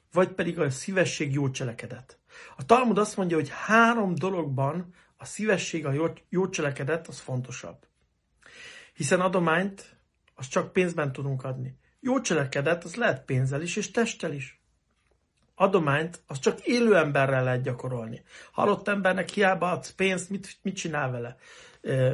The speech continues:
vesz egy villát a-, az égben? Nem tud mit csinálni vele. Viszont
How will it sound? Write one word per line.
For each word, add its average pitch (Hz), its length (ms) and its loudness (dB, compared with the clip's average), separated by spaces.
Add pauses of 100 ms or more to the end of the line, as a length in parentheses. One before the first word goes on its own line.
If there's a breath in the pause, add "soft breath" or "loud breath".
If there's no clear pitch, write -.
(140)
vesz 175 260 2
egy 147 160 0
villát 170 440 4
a-, 143 460 -4 (180)
az 160 100 -10
égben? 147 560 -4 (500)
Nem 247 140 -6
tud 226 160 -4
mit 180 120 0
csinálni 135 340 -2
vele. 131 280 -4
Viszont 196 520 -2